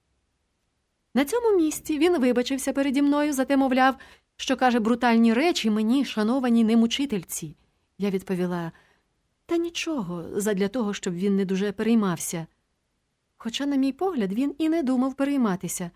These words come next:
Просто це європейська звичка —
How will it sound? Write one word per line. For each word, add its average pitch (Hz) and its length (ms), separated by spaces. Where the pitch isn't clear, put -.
Просто 285 280
це 311 200
європейська 285 640
звичка — 240 500